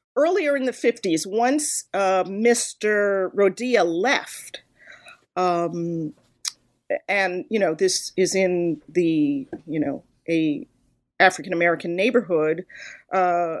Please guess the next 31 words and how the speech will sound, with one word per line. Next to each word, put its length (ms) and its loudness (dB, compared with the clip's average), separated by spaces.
what 360 4
is 160 -2
going 320 0
on 260 2
in 120 0
the 80 -2
fifties, 760 0
you 120 2
know, 240 -2
really 280 4
from 180 -4
the 60 0
thirties 360 0
on, 340 2
is 160 -4
this 180 -4
idea 340 2
of 180 -4
urban 340 0
renewal. 560 0
And 160 0
what 320 2
urban 320 2
renewal 520 2
really 260 2
becomes 640 -2
is 180 -2
a 80 0
way 300 2
that 360 0
African-American 1120 0